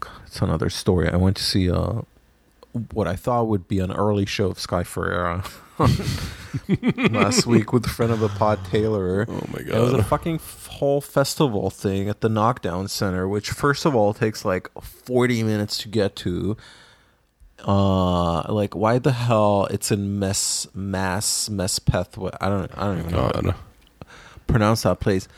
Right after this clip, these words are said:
Speaker 1: It's, like, at the far edges of the, like, the armpit of, of Queens, whatever. And it was a whole festival thing with, like, Afi, which was pretty cool, and some other really shitty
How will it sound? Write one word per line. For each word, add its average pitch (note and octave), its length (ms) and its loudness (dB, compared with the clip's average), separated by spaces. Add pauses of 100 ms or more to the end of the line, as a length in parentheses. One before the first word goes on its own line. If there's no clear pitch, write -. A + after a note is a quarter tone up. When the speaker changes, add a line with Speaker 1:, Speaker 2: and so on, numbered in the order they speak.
(240)
Speaker 1:
It's, - 100 -10
like, B2+ 160 2
at - 80 -4
the C3+ 80 -10
far A2 640 2
edges G2+ 380 2
of F#2 140 -8
the, - 60 -8
like, E2+ 220 -6 (100)
the - 80 -10
armpit F2+ 380 0
of, - 240 -4 (640)
of - 160 -2
Queens, G#2+ 500 -4
whatever. A2+ 580 -2
And G2+ 200 -4
it G#2+ 40 -2
was A2 120 -2
a A2 60 -10
whole C#3+ 400 2
festival B2 520 0
thing A#2 460 -2
with, G2+ 160 -4
like, F2 220 -6 (100)
Afi, G#2 1040 0 (300)
which - 360 -6
was - 140 -12
pretty F#2+ 260 0
cool, F#2 340 2
and G2 100 -2
some - 180 -2
other G#2 180 0
really F#2+ 240 -2
shitty F2+ 520 0